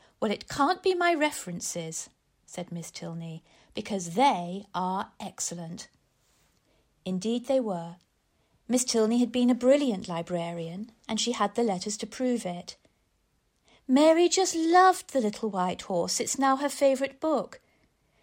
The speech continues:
Thanks to you, Francis is reading every night before he goes to sleep. Dear Miss Tilney, thank you so much for your help with researching my family history.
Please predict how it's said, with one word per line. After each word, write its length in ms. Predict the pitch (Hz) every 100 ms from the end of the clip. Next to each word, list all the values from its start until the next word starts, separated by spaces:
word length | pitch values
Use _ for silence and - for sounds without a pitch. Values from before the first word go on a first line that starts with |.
| _ _ _
Thanks 300 | 214 233 -
to 120 | -
you, 280 | 180 240 180
Francis 560 | - 247 247 240 214 202
is 140 | 190
reading 300 | 226 214 220
every 280 | 226 220 226
night 420 | 233 277 - -
before 240 | 180 180
he 140 | 180 185
goes 260 | 190 185 185
to 120 | 214
sleep. 480 | - 254 220 - - _ _ _ _ _ _ _ _ _ -
Dear 380 | 233 247 254 254
Miss 240 | - 233 262
Tilney, 600 | - 220 214 220 247 247 - _
thank 320 | 220 202 -
you 80 | 196
so 280 | - 269 311
much 380 | 285 285 -
for 80 | -
your 160 | 226 214
help 380 | 214 226 240 -
with 160 | 214
researching 720 | 226 302 - 254 - - 262
my 160 | 240 240
family 520 | 240 226 220 220 226
history. 720 | 220 220 - - 185 175 180